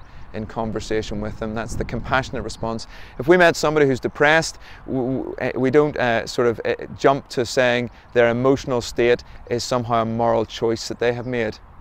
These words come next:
There may be moral choices in response to that,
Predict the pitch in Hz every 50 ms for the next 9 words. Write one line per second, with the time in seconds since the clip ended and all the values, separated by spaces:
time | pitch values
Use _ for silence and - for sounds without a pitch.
0 | - - - - - - - - - - 120 123 131 139 135 139 127 127 127 123
1 | 120 117 110 - 127 113 107 113 101 107 110 104 104 104 - - - - - 127
2 | 156 190 196 - - - 202 185 185 190 202 190